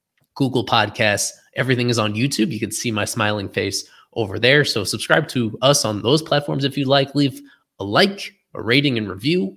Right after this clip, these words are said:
wherever applicable. All that is appreciated. Uh, yeah, hoping that we're not gonna inconvenience our Apple listeners any longer moving forward, but I will keep you posted on that. This is a reminder that last month we partnered with Marlins Discord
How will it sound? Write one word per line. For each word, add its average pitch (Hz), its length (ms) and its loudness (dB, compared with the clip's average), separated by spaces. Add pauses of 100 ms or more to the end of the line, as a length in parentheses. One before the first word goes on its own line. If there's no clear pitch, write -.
wherever 107 300 -2
applicable. 117 640 -2
All 110 160 4
that 110 160 4
is 98 140 -6
appreciated. 107 680 -4 (480)
Uh, - 80 -6
yeah, - 180 -2
hoping 117 500 2
that 101 180 0
we're 101 60 -8
not 104 120 -4
gonna 104 220 -6
inconvenience 110 640 -2
our - 180 -4 (100)
Apple 101 360 0 (320)
listeners 107 640 -4
any 104 260 -6 (260)
longer 101 440 -4 (200)
moving 110 220 -6
forward, 147 400 4
but 101 100 -2
I 98 80 0
will 95 100 -4
keep 107 200 -8
you 104 80 -4
posted - 440 -6
on 101 200 -6
that. 185 380 0 (400)
This 233 100 0
is 220 80 2
a 165 60 6
reminder 131 400 4
that 101 400 2
last 120 280 2
month 113 220 -4
we 113 340 0 (260)
partnered 123 460 0
with 110 240 0
Marlins 123 600 2
Discord 104 580 -4